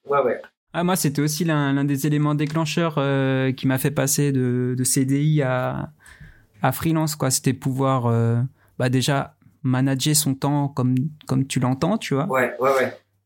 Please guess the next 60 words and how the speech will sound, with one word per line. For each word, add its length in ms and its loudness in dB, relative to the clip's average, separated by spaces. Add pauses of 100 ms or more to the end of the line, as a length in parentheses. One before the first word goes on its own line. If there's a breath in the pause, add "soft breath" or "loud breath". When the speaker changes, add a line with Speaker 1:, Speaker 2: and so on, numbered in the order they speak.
(180)
Speaker 2:
Et 520 0
vu 180 0
que 840 2
t'es, 180 0
t'es 120 0
plus 160 -2
tributaire 480 0
d'un 140 2
bureau, 600 0
euh, 560 0 (240)
t'es, 160 -2
t'as 160 0
juste 400 0
ton 160 0
ordi 240 0
portable, 560 -2
bah, 120 0
tu 120 -10
peux 100 -4
aller 180 0
taffer, 440 -2
euh, 320 -4
un 60 -4
peu 120 -8
partout. 580 0
Et 60 2
du 120 -8
coup, 180 -2
on 60 2
a 80 0
pu 100 -12
se 120 -6
faire, 200 -2
euh, 100 0
quelques 260 -4
mois 200 2
de 80 -4
voyage 560 0
en 160 0
taffant 340 -2
en 40 2
même 200 0
temps, 200 -2
tu 160 -6
vois. 220 -2
Speaker 1:
Ouais, 220 2
mais 80 0
c'est 180 -2
Speaker 2:
Et 20 4
Speaker 1:
trop 80 2
Speaker 2:
tu 60 4
Speaker 1:
bien. 60 2
Speaker 2:
vois 100 4
autre 120 -4
chose 340 0
et 60 -4
c'est 140 -8
trop 140 -6
bien, 160 0
quoi. 120 -6